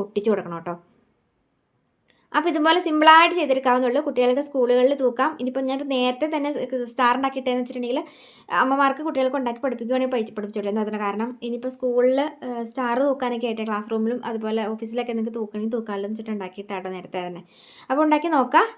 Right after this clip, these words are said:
നേരെ വട്ടം ഇതുപോലെ മടക്കിയതിന് ശേഷം ദാ ഇതുപോലെ ഒരു ഡിസൈൻ, ആ, നിങ്ങൾക്ക് വരച്ച് കൊടുക്കണം കേട്ടോ. ഞാൻ ഈ വരച്ചേക്കുന്ന രീ-, രീതിയിൽ തന്നെ നിങ്ങൾ ഇതിനകത്ത് ഡിസൈൻ വരച്ച് കൊടുക്കുക. ഞാനിപ്പോൾ വെട്ടിയിട്ട് നിങ്ങൾ ആ കറക്റ്റ് ഡിസൈൻ നിങ്ങൾ കണ്ടോ കേട്ടോ. ഇതുപോലെ ഞാൻ ചെറിയ കത്രിക വെച്ചിട്ട് കട്ട് ചെയ്തെടുക്കാം കേട്ടോ. ഇതാ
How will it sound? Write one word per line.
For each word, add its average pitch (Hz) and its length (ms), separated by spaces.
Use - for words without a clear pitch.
നേരെ 294 440
വട്ടം 277 360
ഇതുപോലെ 240 400
മടക്കിയതിന് 226 400
ശേഷം 226 200
ദാ 214 100
ഇതുപോലെ 214 340
ഒരു 226 140
ഡിസൈൻ, 254 360
ആ, 240 40
നിങ്ങൾക്ക് 214 260
വരച്ച് 202 240
കൊടുക്കണം 196 240
കേട്ടോ. 202 140
ഞാൻ 330 140
ഈ - 100
വരച്ചേക്കുന്ന 311 520
രീ-, 240 80
രീതിയിൽ 262 220
തന്നെ 233 180
നിങ്ങൾ 220 180
ഇതിനകത്ത് 214 360
ഡിസൈൻ 226 280
വരച്ച് 208 180
കൊടുക്കുക. 214 300
ഞാനിപ്പോൾ 220 260
വെട്ടിയിട്ട് 240 400
നിങ്ങൾ 214 280
ആ - 100
കറക്റ്റ് 214 360
ഡിസൈൻ 214 280
നിങ്ങൾ 202 220
കണ്ടോ 170 180
കേട്ടോ. 214 160
ഇതുപോലെ 262 360
ഞാൻ 240 120
ചെറിയ 294 340
കത്രിക 240 280
വെച്ചിട്ട് 233 240
കട്ട് 226 140
ചെയ്തെടുക്കാം 185 340
കേട്ടോ. 202 100
ഇതാ 233 100